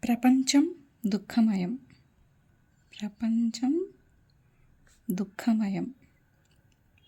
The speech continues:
దుఃఖానికి కారణం ఏంటి?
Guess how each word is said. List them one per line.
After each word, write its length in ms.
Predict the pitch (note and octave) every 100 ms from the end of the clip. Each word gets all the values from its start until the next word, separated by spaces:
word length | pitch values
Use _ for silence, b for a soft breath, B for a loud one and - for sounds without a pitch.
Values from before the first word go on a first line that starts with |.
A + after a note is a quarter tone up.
| _ _ _ _ _ _ _ _ _ _ _ _ _ _ _ _ _ _ _ _ _ _ _ _ _ _ _ _ _ _ _ B B B B _ A3
దుఃఖానికి 640 | B3 B3 C#4 D4+ D4+ C#4+
కారణం 500 | C#4 G#3+ A3 A3+ A3+
ఏంటి? 480 | G#3 G3 G#3+ G3+